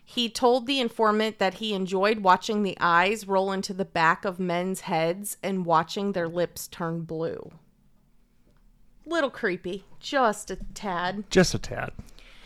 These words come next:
Speaker 1: He pretended to fall unconscious, the informant, that is, at which time the man stopped strangling him.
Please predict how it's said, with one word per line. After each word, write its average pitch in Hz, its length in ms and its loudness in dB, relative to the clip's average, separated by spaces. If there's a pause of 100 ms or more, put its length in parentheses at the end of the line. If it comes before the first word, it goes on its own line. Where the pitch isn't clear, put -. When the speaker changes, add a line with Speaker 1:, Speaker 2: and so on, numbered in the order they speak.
(200)
Speaker 1:
He 269 300 -4
pretended 262 760 0
to 240 100 -6
fall 220 340 6
unconscious, 220 1120 -2 (720)
the 202 140 0
informant, 175 580 -2
that 160 220 0
is, 156 340 -4 (340)
at 208 240 8
which 233 280 2
time 202 760 0
the 214 100 2
man 185 360 0
stopped - 560 2 (540)
strangling 151 580 -4
him. - 340 -10